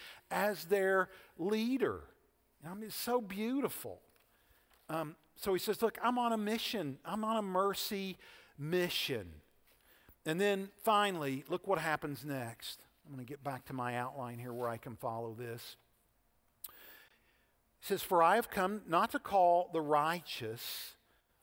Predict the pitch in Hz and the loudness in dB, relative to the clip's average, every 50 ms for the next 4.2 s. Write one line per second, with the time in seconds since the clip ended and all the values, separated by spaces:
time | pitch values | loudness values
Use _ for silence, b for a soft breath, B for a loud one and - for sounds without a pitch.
0 | _ 127 110 151 147 147 151 147 - - - - - - _ _ _ _ _ _ | _ -4 0 2 4 4 4 2 0 -4 -10 -12 -12 -14 _ _ _ _ _ _
1 | _ _ _ - - - - 170 160 156 147 127 107 104 101 - 123 107 113 185 | _ _ _ -10 -8 -6 -4 -4 -4 -4 -4 -6 -8 -10 -12 -14 -14 -12 -10 -10
2 | 196 196 - - 220 233 226 226 - - 208 208 185 180 170 165 147 143 135 - | -10 -10 -6 -6 -4 -4 -4 -6 -6 -2 -2 0 0 0 0 2 2 2 0 0
3 | 143 127 - 135 120 - - 160 160 156 165 165 165 - - - 156 135 131 131 | -6 -10 -8 -10 -10 -10 -8 -8 -6 -6 -6 -6 -8 -10 -8 -4 -2 0 2 2
4 | 127 123 - B | 2 0 0 B